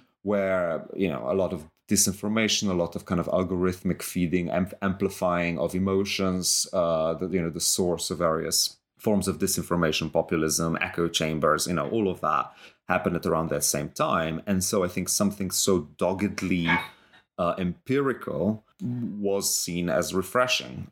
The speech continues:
So, yeah, I don't see them as kind of such a bad thing in a way.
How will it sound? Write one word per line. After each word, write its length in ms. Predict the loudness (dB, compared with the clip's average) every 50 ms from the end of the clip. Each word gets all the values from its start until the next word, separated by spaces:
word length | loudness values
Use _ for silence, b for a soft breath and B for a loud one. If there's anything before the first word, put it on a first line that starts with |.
| _ _
So, 680 | -4 -2 0 2 2 2 2 2 0 0 0 -2 -2 -6 -8
yeah, 320 | -10 -6 -2 0 0 0 0
I 80 | 0 -2
don't 160 | -2 -2 -2 0
see 220 | 0 0 0 0
them 320 | -2 0 0 0 0 -2 -2 0
as 300 | 0 2 2 2 0 -2
kind 280 | -4 -4 -2 0 0 0
of 140 | 0 0 -2
such 240 | -2 0 -2 -4 -6
a 40 |
bad 460 | -6 -4 -2 0 2 2 2 0 0 -2 -4 -6 -6 -10 _ _ _ _ -20 -10 -4
thing 420 | -2 -2 -2 -2 -4 -6 -8 -8 -4
in 120 | -4 -2
a 100 | 0 0
way. 360 | 2 2 2 2 2 0 -4